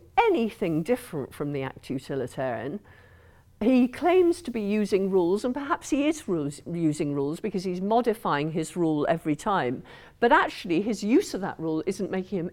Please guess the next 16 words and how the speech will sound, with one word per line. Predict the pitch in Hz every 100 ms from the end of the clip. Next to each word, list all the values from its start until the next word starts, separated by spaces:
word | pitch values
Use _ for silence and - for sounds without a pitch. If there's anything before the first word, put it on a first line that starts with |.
| -
any | 233 202
different | 190 180 - 139 - - - -
from | - 185
anything | 165 165 170 156 143
that | 156 175
an | 151
act | 165 - -
utilitarian | 156 147 156 147 147 151 143 143 143
does. | 165 147 127 - - - - - - -
And | 220
so | - 247 226 -
the | 165 220
actual | - 381 - - 302 196 -
actions | 392 - - 247 185 -
he | 180
performs | 165 151 170 143 135 180 240 -